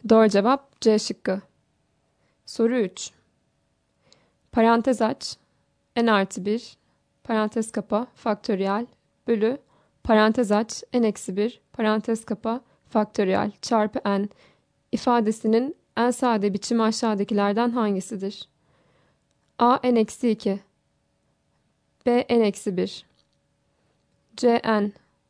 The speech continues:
D n artı bir, E n artı iki. Doğru cevap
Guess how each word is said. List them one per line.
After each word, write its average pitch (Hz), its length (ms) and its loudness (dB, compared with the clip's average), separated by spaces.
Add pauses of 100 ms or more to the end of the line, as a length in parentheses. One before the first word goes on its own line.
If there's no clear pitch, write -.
(800)
D 233 400 2
n 226 80 4
artı 202 340 -2
bir, 185 320 -6 (1200)
E 240 300 2
n 220 60 4
artı 202 320 0
iki. 202 340 -2 (1120)
Doğru 233 220 4
cevap 214 400 2